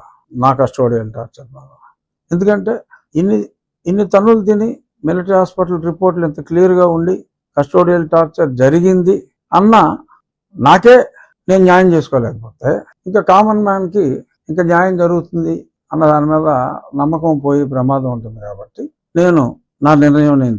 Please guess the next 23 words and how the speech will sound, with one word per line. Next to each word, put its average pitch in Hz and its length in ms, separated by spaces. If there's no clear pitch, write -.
తీసుకుని, 147 340
చాలామంది 196 420
అనుకుంటున్నారు 147 500
దీని 156 220
వెనక 151 260
ఇంకెవరో 143 400
ఉన్నారు, 135 280
పార్టీ 135 260
పెద్దలు 131 300
ఉన్నారని, 117 380
నేను 117 180
ఎవరితోటి 113 440
మాట్లాడాల. 127 400
Law 143 220
should 135 180
take 143 240
its 127 200
own 135 120
course 120 320
of 110 80
action 127 320
అనే 127 160
ఉద్దేశంలో 117 500